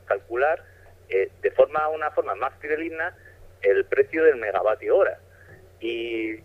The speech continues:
y fijaros lo que, lo que le salió. En el año dos mil cinco, eh, daba un coste de sesenta y siete con catorce euros megavatio hora. El año dos mil seis, setenta y dos treinta y ocho. El año dos mil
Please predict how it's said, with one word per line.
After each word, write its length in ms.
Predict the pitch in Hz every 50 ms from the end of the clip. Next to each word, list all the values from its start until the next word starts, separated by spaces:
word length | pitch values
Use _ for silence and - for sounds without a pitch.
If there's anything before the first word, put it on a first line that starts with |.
| - -
y 80 | 113 -
fijaros 320 | - - 135 147 165 165
lo 120 | 165 160 147
que, 240 | - 147 143 139 131
lo 120 | 123 123 -
que 80 | 127
le 80 | 120 117
salió. 260 | - 123 107 92 87
En 80 | 87 92
el 80 | 107
año 160 | 123 170 196 196
dos 100 | 190 175
mil 120 | 165 139 -
cinco, 440 | - - - - 190 202 202 - - -
eh, 180 | 107 107 104 - - - - 107 107
daba 200 | - 139 151 175
un 60 | 170
coste 280 | - - 180 - - 180
de 100 | 165 135 -
sesenta 280 | - - 120 113 - 113
y 80 | 110 - -
siete 340 | - 160 170 - 180 185 - - - - - - - - -
con 160 | - 120 113
catorce 580 | - - 107 - 139 143 - - 165 170 180 - - - - - - - -
euros 320 | 127 147 156 165 175 160
megavatio 480 | 131 120 107 107 113 123 - 127 107 95
hora. 160 | 98 90 76 - - - - - - - - - - - -
El 100 | 107 117
año 220 | 135 151 175 180
dos 80 | 175 165
mil 160 | 156 147 127 - -
seis, 300 | 151 165 185 214 - - - - -
setenta 420 | 113 - - 113 107 107 - 110
y 60 | 107
dos 280 | 110 123 139 160 190 - - - - -
treinta 340 | - 120 120 110 107 - 104
y 80 | 110
ocho. 320 | 117 117 110 - - - - - - - - - - - - - - - - - -
El 160 | 113 113 135
año 180 | 160 185 196 185
dos 100 | 180 160
mil 160 | 165 165